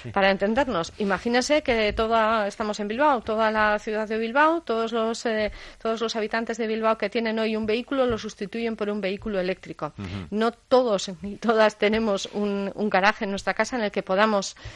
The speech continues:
Speaker 2: enchufar y podamos recargar
Speaker 1: Claro.
Speaker 2: nuestros vehículos. ¿Qué pasa con todos los vehículos que están en la calle? ¿Dónde se recargan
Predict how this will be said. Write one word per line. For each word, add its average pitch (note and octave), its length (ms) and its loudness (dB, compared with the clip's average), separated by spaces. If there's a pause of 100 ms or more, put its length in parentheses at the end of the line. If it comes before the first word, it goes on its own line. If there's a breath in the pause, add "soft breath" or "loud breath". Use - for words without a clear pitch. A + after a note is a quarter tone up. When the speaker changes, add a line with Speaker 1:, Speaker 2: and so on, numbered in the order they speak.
(140 loud breath)
Speaker 2:
enchufar G3 460 0
y A#3+ 80 -2
podamos G3+ 340 0
recargar F#3 380 -2
Speaker 1:
Claro. F#3+ 80 -6
Speaker 2:
nuestros E3 240 -2
vehículos. G#3 480 -2
¿Qué G3+ 80 -4
pasa B3+ 260 -2
con A3 160 -4
todos G#3+ 160 0
los G3+ 160 -2
vehículos G3+ 400 -2
que - 60 -10
están F#3+ 240 -6
en F3+ 80 -4
la E3+ 80 -4
calle? F3+ 260 -4
¿Dónde A3+ 300 2
se A#3 140 -4
recargan E3+ 480 -6